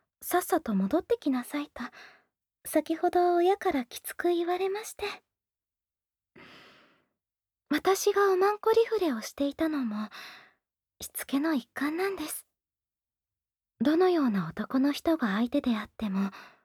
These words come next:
女として分をわきまえ、奉仕することを学びなさいと。申し訳ありません。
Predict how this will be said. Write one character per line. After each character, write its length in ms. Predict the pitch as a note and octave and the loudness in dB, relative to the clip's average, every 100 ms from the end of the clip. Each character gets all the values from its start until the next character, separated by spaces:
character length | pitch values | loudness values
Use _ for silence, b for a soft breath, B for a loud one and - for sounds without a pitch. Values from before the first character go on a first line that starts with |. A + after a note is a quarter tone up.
| B _ _ _ | B _ _ _
女 380 | G3 A3 A#3+ C#4 | -8 -2 0 0
と 120 | C#4+ | 0
し 120 | B3 | -2
て 120 | - E3 | -4 -4
分 340 | F3+ G3 B3+ | -2 -2 -2
を 20 | |
わ 100 | A#3+ | -6
き 180 | - - | -8 -4
ま 200 | C#4 D4+ | -2 -2
え、 120 | C#4+ _ _ _ _ _ _ _ _ _ | -4 _ _ _ _ _ _ _ _ _
奉 260 | _ - D4 | _ 0 2
仕 160 | - B3 | 2 -4
す 160 | - | -4
る 100 | A3 | -4
こ 140 | - A3+ | -2 -2
と 140 | A3+ | -2
を 180 | G#3 F#3 | -2 -2
学 320 | F#3 G#3 C4+ | -2 -2 -2
び 140 | D4 | -2
な 160 | D4 E4 | -4 -6
さ 180 | - E4 | -8 -12
い 100 | F4 | -12
と。 160 | - - _ _ _ _ _ _ _ _ _ _ _ _ _ B B B B B B B B B B _ _ _ _ _ _ _ _ _ _ _ - | -16 -18 _ _ _ _ _ _ _ _ _ _ _ _ _ B B B B B B B B B B _ _ _ _ _ _ _ _ _ _ _ -6
申 180 | A#3+ B3 | -6 -6
し 160 | - - | -8 -10
訳 240 | C4+ - | -12 -10
あ 60 | C4+ | -10
り 100 | - | -10
ま 140 | C#4 - | -14 -12
せ 200 | - D#4 | -10 -8
ん。 160 | - | -10